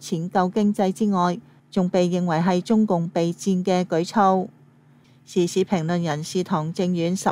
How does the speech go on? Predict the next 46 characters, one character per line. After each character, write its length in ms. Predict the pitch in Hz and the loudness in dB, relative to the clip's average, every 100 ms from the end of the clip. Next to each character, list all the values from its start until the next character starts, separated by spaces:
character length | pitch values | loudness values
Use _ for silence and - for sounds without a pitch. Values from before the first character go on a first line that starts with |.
| - | -2
五 100 | 170 | 0
號 220 | 185 170 | 2 2
向 180 | 175 185 | 2 0
新 220 | 190 214 | 0 0
唐 220 | 214 185 156 | 0 -2 -2
人 200 | 147 151 | -6 -4
表 200 | 170 165 | -4 -4
示， 380 | - 202 185 - - - _ | 0 0 0 -4 -14 -20 _
評 220 | 185 156 | -4 -2
級 180 | - 226 185 | 2 0 2
兩 200 | 165 190 | 0 2
用 220 | 175 175 | 0 0
呢 80 | 208 | 0
一 80 | |
個 140 | 208 190 | 2 0
詞 280 | - 175 160 | -2 -4 -4
語 320 | 165 170 190 - - - | -2 -2 -2 -6 -20 0
最 160 | 220 | 2
早 260 | 220 190 196 | 4 4 2
出 140 | - | 2
現 180 | 254 190 185 | 2 2 2
喺 160 | 185 | 0
疫 80 | 190 | 0
情 340 | 165 - 165 151 | -2 -4 -4 -4
期 220 | 180 151 | -4 -2
間， 380 | 214 214 202 208 - _ _ _ | 2 2 2 -4 -14 _ _ _
係 120 | - 226 | -2 0
指 200 | 226 233 | 0 2
將 240 | 262 254 | 4 4
平 280 | 233 185 151 | 2 0 -2
時 280 | - 165 160 | -6 -6 -4
使 200 | 180 180 | 0 2
用 220 | 202 180 | 2 2
嘅 240 | 196 190 - _ - | 2 2 2 _ -4
同 260 | 165 160 | -2 0
應 240 | 190 190 196 | 0 0 2
急 100 | 214 | 0
使 240 | - 175 | 0 0
用 220 | 196 175 170 | 2 0 0
嘅 240 | 185 185 | 0 0
公 200 | 220 214 | 0 0
共 240 | 196 165 | 0 -4
基 200 | 165 208 | 0 2
礎 200 | 208 190 170 | 2 0 -2
設 160 | - | -2
施 360 | 190 - 214 208 | -4 0 2 2